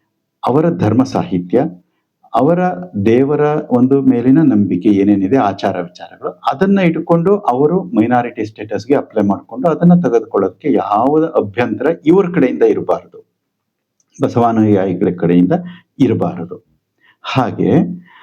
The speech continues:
ಬಸವಣ್ಣನವರೇ ಧರ್ಮಗುರು, ವಚನ ಸಾಹಿತ್ಯವೇ ಇವರ ಒಂದು ಧರ್ಮ ಗ್ರಂಥ, ಮತ್ತೆ ಈ ಇಷ್ಟಲಿಂಗ ನಿಷ್ಠೆಯೇ ಇವರ ಒಂದು ಆಚಾರ ವಿಚಾರ ಅನ್ನೋ ಒಂದು ನಂಬಿಕೆಗಳಲ್ಲಿ, ನಂಬಿಕೆಗಳ ಮೇಲೆ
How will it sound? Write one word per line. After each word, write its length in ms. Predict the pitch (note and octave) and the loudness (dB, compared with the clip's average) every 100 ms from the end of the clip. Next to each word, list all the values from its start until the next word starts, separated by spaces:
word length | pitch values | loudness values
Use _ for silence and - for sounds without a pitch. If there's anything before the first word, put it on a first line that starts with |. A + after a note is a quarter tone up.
| - _ - - | -20 _ -10 -4
ಬಸವಣ್ಣನವರೇ 840 | G3 - D#3+ F#3 F#3 F3+ F3 E3+ | -4 -2 -2 0 2 4 4 2
ಧರ್ಮಗುರು, 800 | D#3+ D#3+ D#3 D#3 E3 F3 F3 - _ _ F#2 | 0 0 2 2 4 2 0 -6 _ _ -6
ವಚನ 300 | E2+ C#3 E3 | -2 2 2
ಸಾಹಿತ್ಯವೇ 960 | E3+ D#3 D3 D#3 - D#3 D#3+ E3 D#3+ D3+ C#3 B2 A2+ G#2+ - | 2 2 2 0 0 0 2 2 4 4 4 2 -2 -6 -2
ಇವರ 200 | B2+ C3 | 2 2
ಒಂದು 360 | C3 B2 A2+ G#2+ | 2 0 0 0
ಧರ್ಮ 280 | G#2+ A#2 C3 | 0 2 2
ಗ್ರಂಥ, 400 | C3 A#2 G#2+ C#3 D#3 - _ _ _ | 2 -2 -2 -2 -4 -6 _ _ _
ಮತ್ತೆ 260 | - - C3+ | -2 0 -2
ಈ 400 | G2 G2 G2 G2+ | 2 2 4 2
ಇಷ್ಟಲಿಂಗ 460 | G#2+ - F3 F3 E3+ | 0 2 2 2 4
ನಿಷ್ಠೆಯೇ 560 | D#3 - - D#3 D#3+ | 2 0 0 2 4
ಇವರ 280 | C#3 C3 B2+ | 4 2 2
ಒಂದು 360 | A#2+ A#2+ A2+ A2+ | 0 0 0 2
ಆಚಾರ 440 | G#2 G#2+ B2 A#2 | 0 0 0 0
ವಿಚಾರ 400 | G#2+ G#2 G#2+ G#2+ A#2+ | 0 0 0 0 -4
ಅನ್ನೋ 500 | - - C3 D3 C#3+ | -8 0 2 4 2
ಒಂದು 680 | C3+ A2 A2+ A#2+ - - | 2 0 0 -2 -4 -2
ನಂಬಿಕೆಗಳಲ್ಲಿ, 1000 | A#2 B2+ - - F#2 F2 D#2 D#2+ G#2+ E3 | 0 0 -2 -2 0 0 -4 -2 0 0
ನಂಬಿಕೆಗಳ 560 | F#2+ G#2 G#2+ G#2+ G2 F#2+ | 2 0 0 -2 -2 0
ಮೇಲೆ 600 | F#2+ G2 A#2 F2 F#2 D3+ | 2 2 2 0 -2 -4